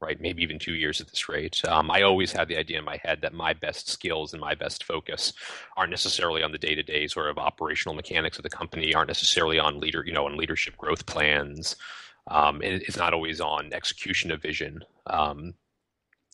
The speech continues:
so I'd always liked the idea and been compelled by the idea of somebody better than me at those day-to-day, uh, chief executive kind of roles, but I was very determined, and I talked to, you know, a bunch of different people over the last year and a half, very determined that I wasn't going to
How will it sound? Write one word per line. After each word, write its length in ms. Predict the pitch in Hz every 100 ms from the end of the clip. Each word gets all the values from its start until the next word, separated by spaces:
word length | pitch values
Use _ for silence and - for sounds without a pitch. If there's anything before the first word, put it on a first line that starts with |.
| -
so 140 | -
I'd 120 | 90
always 460 | 95 101 98 87 87 92
liked 280 | 90 87 -
the 120 | 80
idea 260 | 78 80 78
and 80 |
been 80 | 73
compelled 340 | - - 85 82
by 100 | 80
the 100 | 76
idea 200 | 78 76
of 80 |
somebody 220 | - 82 76
better 260 | 78 78
than 140 | 76 76
me 140 | 76
at 120 | 71
those 280 | - 76 85
day-to-day, 600 | 85 80 82 85 90 82 - - - - _ -
uh, 180 | 76 76
chief 460 | - - - 95
executive 480 | 78 80 76 78 76
kind 200 | - 76
of 120 | 73
roles, 400 | 80 80 73 71
but 100 | -
I 60 | 76
was 140 | 76
very 360 | - - 104 98
determined, 540 | 90 - 95 80 76
and 160 | 76 71
I 40 |
talked 260 | 76 - -
to, 100 | 78
you 100 | 80
know, 60 |
a 40 | 71
bunch 220 | 80 76
of 40 |
different 240 | 80 85 78
people 380 | 85 - 82 -
over 160 | - 90
the 80 |
last 320 | 85 82 82 -
year 100 | 78
and 80 |
a 40 | 78
half, 220 | 78 76
very 260 | 85 87 85
determined 440 | 80 - 82 76
that 60 | 78
I 60 |
wasn't 300 | 71 73 78
going 260 | 80 78 78
to 260 | - 78